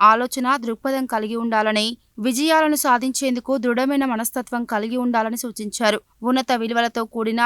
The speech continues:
విద్యాబోధన మిషనరీ స్కూళ్లలో మాత్రమే బోధించబడుతుందని తెలిపారు. ఈ అవకాశాన్ని ప్రతి ఒక్కరూ సద్వినియోగం చేసుకోవాలని సూచించారు.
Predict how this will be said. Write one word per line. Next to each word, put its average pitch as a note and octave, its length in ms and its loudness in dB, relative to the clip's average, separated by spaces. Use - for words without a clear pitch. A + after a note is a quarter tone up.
విద్యాబోధన A#3 680 -2
మిషనరీ B3 440 -4
స్కూళ్లలో A#3 540 -4
మాత్రమే A3+ 540 0
బోధించబడుతుందని A3+ 800 -4
తెలిపారు. G#3+ 400 0
ఈ A#3+ 140 2
అవకాశాన్ని C#4 600 2
ప్రతి B3 220 -4
ఒక్కరూ B3 320 -4
సద్వినియోగం A#3 580 -4
చేసుకోవాలని A3+ 640 -4
సూచించారు. G#3 540 -4